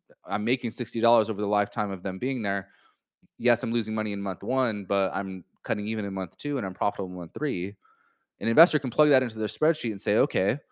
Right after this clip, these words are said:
well, what if instead of spending a hundred dollars a week, you were spending a thousand dollars a week? I can give you the money to do that."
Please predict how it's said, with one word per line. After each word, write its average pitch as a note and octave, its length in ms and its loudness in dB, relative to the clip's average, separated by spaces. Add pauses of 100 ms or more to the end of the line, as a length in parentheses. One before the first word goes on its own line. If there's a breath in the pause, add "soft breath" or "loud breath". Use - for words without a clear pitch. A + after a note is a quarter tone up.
(540)
well, G#2 140 2
what B2+ 160 6
if C#3+ 100 -2
instead B2 220 2
of A#2+ 80 -2
spending A#2+ 220 -4
a G#2+ 40 -4
hundred A#2 160 -2
dollars G#2 240 2
a F#2+ 60 -6
week, D#3+ 240 -4 (180)
you G#2 140 -8
were G#2+ 100 -2
spending G2+ 240 -4
a E2 40 -8
thousand D#3+ 280 0
dollars D#2+ 260 -6
a - 40 -14
week? - 220 -16 (720)
I - 60 -4
can B2+ 80 -4
give B2+ 80 0
you A#2 60 -2
the A2 80 -4
money G#2 180 -2
to F2+ 80 -6
do F2 140 -8
that." B2 420 -2